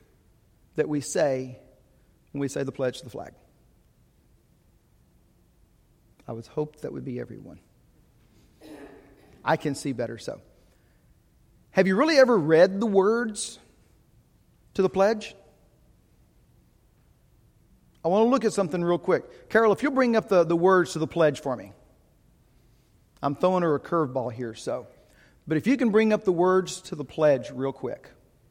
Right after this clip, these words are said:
"I pledge allegiance to the flag of the United States of America." We know that part.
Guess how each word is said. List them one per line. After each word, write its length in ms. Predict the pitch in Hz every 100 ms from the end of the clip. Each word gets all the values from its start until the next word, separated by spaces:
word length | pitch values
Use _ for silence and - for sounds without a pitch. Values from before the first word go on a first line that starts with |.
| _ _ _ _ _ _ _ _ _ _ _ _ - _ _
"I 100 | -
pledge 340 | 127 165 220 214
allegiance 580 | 226 196 170 185 - - _ _ -
to 120 | 202
the 120 | 190
flag 580 | - 180 151 110 101 - _ _ _ _ _ _ _ _ _ _ _ _ _ _ _ _ -
of 140 | 135
the 60 | 143
United 240 | 139 143
States 220 | 139 120
of 60 | 127
America." 400 | 156 147 92 - -
We 160 | 139
know 160 | 143 143
that 240 | 135 -
part. 320 | 104 98 -